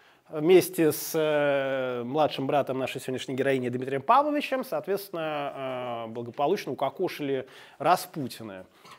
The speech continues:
Не самостоятельно, но они приложили руку. А, и у неё, в общем-то, судьба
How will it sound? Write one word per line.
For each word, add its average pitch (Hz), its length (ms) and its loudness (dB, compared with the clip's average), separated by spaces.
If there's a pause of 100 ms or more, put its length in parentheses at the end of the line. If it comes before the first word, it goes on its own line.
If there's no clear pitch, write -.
Не 165 140 2
самостоятельно, 202 920 4
но 180 240 2
они 156 440 -2 (300)
приложили 131 600 -6
руку. 131 500 -8 (600)
А, 131 600 -6
и 156 80 0
у 151 40 2
неё, 302 280 6
в 247 60 8
общем-то, 220 300 -2
судьба 185 540 4